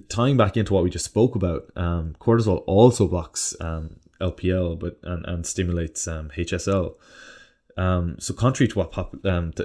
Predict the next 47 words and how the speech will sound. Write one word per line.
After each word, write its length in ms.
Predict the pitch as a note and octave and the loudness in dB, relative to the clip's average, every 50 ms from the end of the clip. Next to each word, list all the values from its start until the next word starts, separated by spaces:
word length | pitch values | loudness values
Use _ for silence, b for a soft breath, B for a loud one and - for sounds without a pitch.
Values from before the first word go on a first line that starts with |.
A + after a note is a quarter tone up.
| - - - | -8 -8 -8
to, 140 | - D#2 | -8 -8
to 100 | - - | -6 -6
popular 280 | - - F2+ - - D#2+ | -6 -4 -4 -4 -4 -6
belief 300 | D#2+ F#2+ G2+ B2 B2+ - | -2 0 2 2 2 2
or 80 | G2 F2+ | 2 2
what 140 | F2+ F2+ | 2 2
people 220 | - F2+ D#2 E2 D#2 | 0 -4 -4 -4 -6
think, 520 | - - - A2+ G2+ F2 E2 - - - _ | -6 -2 0 2 2 0 -2 -6 -12 -20 _
cortisol, 800 | - - A2 A2+ A2+ G2 G2+ F#2 F2+ F2+ F2 E2+ - - - | -2 2 2 2 2 2 2 2 2 2 0 -2 -4 -6 -8
um, 480 | F2 E2+ E2+ E2+ E2+ E2 E2 D#2+ D#2+ - - | -6 -4 -4 -4 -4 -4 -6 -8 -10 -12 -14
can 120 | - - E2+ | -12 -8 -6
be 80 | E2+ | -6
a 20 | E2 | -4
fat 220 | - - A2+ A2 | -2 -2 -2 0
burning 180 | - F#2+ F#2 E2+ | 0 0 0 0
hormone 300 | D#2+ F#2+ F2+ F2 E2+ D#2+ | -2 -2 -2 -2 -2 -4
as 80 | E2 D2+ | -6 -2
well, 500 | E2+ F#2 A#2+ B2 A2+ G2+ F2+ F2+ F2+ B B B B B | 2 4 6 6 6 6 4 2 -2 B B B B B
but 80 | B F#2 | B -6
it 20 | F2 | 0
can 80 | F#2+ | 2
also 200 | A2 B2 A2+ A#2 | 2 2 2 2
be 240 | E2+ F2+ F2+ F2 - | 2 2 0 0 0
a 80 | - - | -2 -6
fat 200 | - - E2+ - | -10 -10 -10 -8
storing 380 | - - G#2 A2 A2+ G#2 F2+ | -2 2 4 4 4 4 2
hormone. 400 | D#2 D#2+ D#2+ - - - - - - _ B B B B B B B - | 0 -4 -8 -10 -12 -16 -16 -18 -20 _ B B B B B B B -6
Um, 340 | F2+ F2+ F2 F2 E2+ E2 - - _ - | -4 -2 -2 -2 -4 -6 -10 -12 _ -6
obviously, 260 | F#2+ G2 F2 D#2 F2 | -4 -4 -4 -4 -4
which 260 | E2 F2+ A2+ A2 - | -2 0 0 -2 -2
of 60 | F#2 | -4
these 120 | E2 F2 - | -6 -6 -6
pathways 500 | - - F2+ E2+ E2 - F2 E2 D#2+ - | -8 -10 -10 -10 -8 -6 -6 -6 -6 -8
predominates 580 | - - D#2+ F2 G2 G#2 G2 F#2 F2 F2 - | -8 -6 -4 -2 0 0 0 0 -2 -4 -4
the 140 | - E2+ F2+ | -4 -2 0
other 380 | G2+ A2 G2+ F#2+ F2+ E2 E2 - _ - _ - | 2 2 2 2 0 -2 -4 -8 _ -20 _ -12
is 100 | - D#2 | -8 -4
generally 320 | - F#2 F#2 F#2 F2+ E2+ | -2 -2 0 0 -2 -2
determined 380 | D#2 - - - F#2 F2 E2+ D#2 | -4 -6 -10 -8 -6 -6 -6 -6
by 120 | E2+ E2 - - | -6 -8 -6 -2
other 280 | F2+ F2+ F2 E2 D#2+ | -2 0 0 0 -2
hormonal 380 | D#2 - D#2+ D#2+ E2 D#2+ D#2 E2+ | -6 -8 -10 -10 -10 -12 -12 -12
influences, 680 | E2+ D#2+ D2+ - - D#2+ D#2+ - - - - - - _ B B B B B B B B | -12 -12 -12 -12 -14 -14 -14 -14 -14 -14 -12 -14 -16 _ B B B B B B B B
um, 220 | - D#2+ D#2 D2+ D2 | -10 -8 -8 -8 -8
that 140 | - D#2+ - | -10 -12 -10
take 220 | - D#2+ D#2 - | -10 -12 -12 -12
part. 340 | - - D#2 D2+ - - | -12 -10 -10 -10 -10 -12